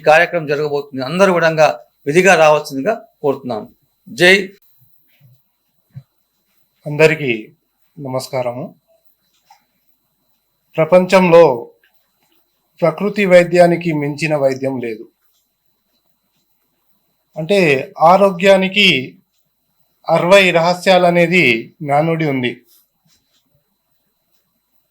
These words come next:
Speaker 2: అంటే మన ఇంట్లో తినే వస్తువులు, చిరుధాన్యాలలో ప్రకృతి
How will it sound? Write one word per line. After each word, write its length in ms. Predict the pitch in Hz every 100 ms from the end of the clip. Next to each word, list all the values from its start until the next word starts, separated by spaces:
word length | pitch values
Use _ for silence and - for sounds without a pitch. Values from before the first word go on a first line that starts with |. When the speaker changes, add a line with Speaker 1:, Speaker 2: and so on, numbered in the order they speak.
| _ _ _ _ _ _ _ _ -
Speaker 2:
అంటే 280 | 175 233 214 208 208 - 185
మన 100 | 202 208 190
ఇంట్లో 280 | 190 233 220 180 147 -
తినే 220 | 185 208 220
వస్తువులు, 360 | 196 190 214 196 185
చిరుధాన్యాలలో 880 | 190 208 202 202 202 202 202 196 196 196 196 _ _ _ _ _
ప్రకృతి 380 | 180 170 202 202